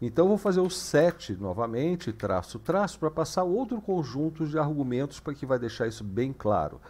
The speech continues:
Ó, os argumentos serão os caracteres A, B, entre aspas, eu vou colocar C, D e, finalmente, a letra E. Tá lá. Esses são os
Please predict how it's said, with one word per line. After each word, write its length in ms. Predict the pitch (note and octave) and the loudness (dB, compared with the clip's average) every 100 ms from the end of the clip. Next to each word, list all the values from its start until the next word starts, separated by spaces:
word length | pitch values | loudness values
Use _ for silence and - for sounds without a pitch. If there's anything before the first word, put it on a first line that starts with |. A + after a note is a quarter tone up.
| - - | -12 2
Ó, 240 | A#2 E2 - - - - | 4 4 0 -20 -16 -6
os 140 | A#2 | 2
argumentos 520 | C#3+ D#3 D#3 G3 G#3+ | 4 4 2 2 0
serão 280 | - G3 E3+ | 2 4 6
os 100 | D#3 | 4
caracteres 760 | - C#3+ C#3+ - A2 F#2 F#2 A#2 | 0 0 0 0 2 2 0 4
A, 300 | C#3 G3 G3+ - - - | 4 4 0 -12 -20 -8
B, 400 | A2+ B2+ E3 G3 - - - - - | 2 4 4 2 -8 -20 -20 -20 -2
entre 400 | B3 D4+ C#4+ F3+ | 4 4 4 6
aspas, 480 | D3+ A#2+ A2 - A2 | 8 8 4 0 -2
eu 80 | A2+ | 0
vou 120 | B2 | -2
colocar 460 | A#2+ B2+ B2 A2 G#2 | 0 0 0 2 2
C, 360 | - - G3 F#3 | 2 0 4 4
D 400 | A#2 C#3 E3 G3 - - - | 4 4 4 2 -6 -20 -8
e, 80 | G#3 | -8
finalmente, 680 | - E3 D#3 A#2+ A#2+ B2+ D3+ | -4 -2 0 0 -4 -4 -2
a 40 | |
letra 460 | B2 A#2+ B2 F3 D3+ | 0 -2 0 0 2
E. 200 | G2+ C#2 - - - - | 0 -2 -12 -20 -20 -6
Tá 100 | F2 | -2
lá. 240 | E2+ - - - - | -2 -2 -6 -16 4
Esses 360 | D3+ E3+ F3+ | 8 8 6
são 260 | - D#3 D#3 | 2 2 2
os 200 | D#3+ - | -2 -6